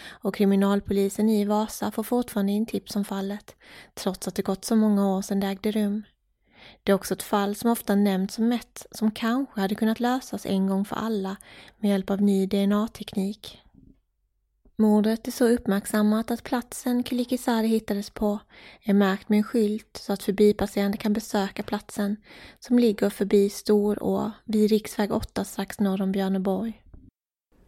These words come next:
För att besöka platsen kör du förbi Storå centrum på väg sexhundrasextioett mot Kahujoki,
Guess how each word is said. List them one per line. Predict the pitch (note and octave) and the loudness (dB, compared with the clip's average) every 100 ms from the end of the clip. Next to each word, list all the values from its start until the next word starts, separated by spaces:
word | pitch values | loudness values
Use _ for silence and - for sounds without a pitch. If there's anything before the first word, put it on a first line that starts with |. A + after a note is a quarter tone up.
| - | -20
För | - G#3+ | -2 -2
att | G3+ | 0
besöka | G3+ - F#3+ - | -2 0 0 -2
platsen | - G#3+ G#3 - G#3+ | -4 -2 -4 -2 0
kör | A3 A#3+ | 2 0
du | A#3+ | -2
förbi | B3 A#3 G#3+ | 0 4 4
Storå | - A3 G#3+ G#3+ A3 | 4 2 2 2 -2
centrum | - G#3+ G#3 G#3+ G#3 G#3+ | 0 2 2 2 0 0
på | - | -2
väg | G#3+ G#3 G#3 - - - | 0 0 -2 -10 -20 -20
sexhundrasextioett | - A3+ G#3+ - G#3 - G#3+ - A3 G#3+ - | -4 -2 -2 0 0 -2 -8 0 0 0 -2
mot | G3+ G#3 | -2 -2
Kahujoki, | - - G#3+ G#3 G3+ G#3 - G#3+ | -4 -2 0 0 0 -4 -6 -6